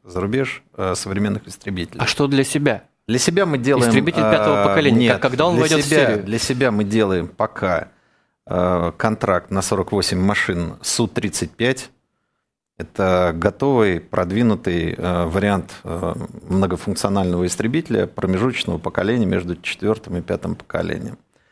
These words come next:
Speaker 1: Соответственно, контрактация идёт, первая машина поступает. Э, что касается истребителя пятого поколения, по крайней мере, если будут выполнены все основные технологические циклы производства, э, необходимых элементов для этого самолёта,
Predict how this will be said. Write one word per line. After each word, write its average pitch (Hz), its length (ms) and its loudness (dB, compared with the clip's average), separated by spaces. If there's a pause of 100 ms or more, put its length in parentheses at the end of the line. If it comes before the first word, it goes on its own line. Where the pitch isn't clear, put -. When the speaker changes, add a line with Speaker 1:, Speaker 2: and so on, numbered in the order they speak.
(200)
Speaker 1:
Соответственно, 127 460 -2
контрактация 98 760 -2
идёт, 151 480 -2
первая 90 240 -2
машина 98 420 0
поступает. - 640 -6 (680)
Э, 85 320 -2
что - 160 -6
касается - 440 -2
истребителя 113 440 -2
пятого 107 360 -2
поколения, 92 600 0
по - 140 -6
крайней 104 320 0
мере, 110 380 0 (340)
если 92 340 -2
будут 87 380 -2
выполнены 87 520 0
все 92 200 -4
основные 95 400 -2
технологические 92 720 -4
циклы - 320 -6
производства, 87 920 -4 (120)
э, 90 500 -2
необходимых 95 760 -2
элементов 113 540 0
для 90 260 2
этого 87 320 -4
самолёта, 92 640 -2